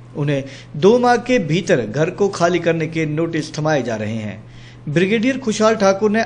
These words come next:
आरोप लगाते हुए कहा कि विस्थापितों के अधिकारों की रक्षा करने का दायित्व प्रशासन का था,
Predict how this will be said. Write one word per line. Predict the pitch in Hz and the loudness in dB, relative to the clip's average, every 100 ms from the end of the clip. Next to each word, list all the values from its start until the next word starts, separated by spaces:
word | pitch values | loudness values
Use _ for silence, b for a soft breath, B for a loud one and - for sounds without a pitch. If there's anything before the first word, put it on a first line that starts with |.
| - | 2
आरोप | 160 175 147 | 2 2 0
लगाते | 143 147 156 | 0 0 0
हुए | 139 123 | -2 -2
कहा | 127 139 190 | 0 0 0
कि | - 208 175 | 0 -2 0
विस्थापितों | 180 190 220 214 226 262 | -2 2 0 0 0 -2
के | 269 | 2
अधिकारों | 262 175 160 180 190 214 | 2 2 0 2 2 0
की | 233 196 | -2 -2
रक्षा | 156 - 196 | 0 0 0
करने | 185 170 | 0 -2
का | 175 170 | -2 -2
दायित्व | 127 135 147 165 160 | -2 0 0 0 -2
प्रशासन | 107 135 135 156 147 156 | -6 -6 -4 -2 -2 -4
का | 127 113 | -6 -8
था, | 107 98 | -8 -10